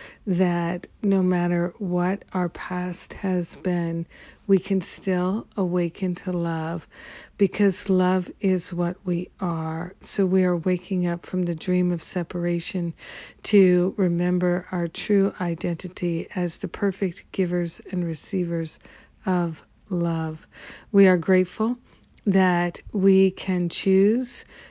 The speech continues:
to relinquish our attachments to the past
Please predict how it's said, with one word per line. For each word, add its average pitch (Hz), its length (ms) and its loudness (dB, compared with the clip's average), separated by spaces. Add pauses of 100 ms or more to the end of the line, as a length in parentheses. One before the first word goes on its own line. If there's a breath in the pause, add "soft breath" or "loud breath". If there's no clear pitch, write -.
(140 loud breath)
to 185 380 4
relinquish 185 800 0
our 180 400 0
attachments 180 920 -4
to 185 80 -6
the 170 120 -4
past - 800 -12